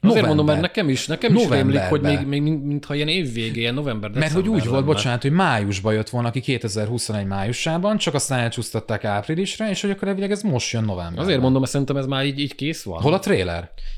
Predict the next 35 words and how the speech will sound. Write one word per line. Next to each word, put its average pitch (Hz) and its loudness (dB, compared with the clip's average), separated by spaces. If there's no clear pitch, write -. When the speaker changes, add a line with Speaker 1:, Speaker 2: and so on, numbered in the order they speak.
Speaker 1:
Igen, 104 -4
semmit 101 -4
nem 98 -4
tudni 98 -8
Speaker 2:
De 113 0
most 139 2
Speaker 1:
róla. 104 0
Speaker 2:
ez 104 -2
hogy 101 0
van 98 -4
Speaker 1:
Azért 143 2
Speaker 2:
akkor? 160 0
Speaker 1:
egy 147 0
Matrixról 107 -6
beszélünk, 107 -6
ami 113 -4
megint 147 4
meg 147 4
fogja 135 4
re-, 131 0
fog 131 0
re-, 135 2
reformálni 127 0
Speaker 2:
Hát. 131 2
Speaker 1:
a, 123 -2
a - -12
filmes 143 4
Speaker 2:
Fú. 143 2
Speaker 1:
mindenséget, 143 4
úgyhogy 143 0
azért 143 0
se 160 -4
trailer, 120 -4
se 135 -6
semmi. 135 -4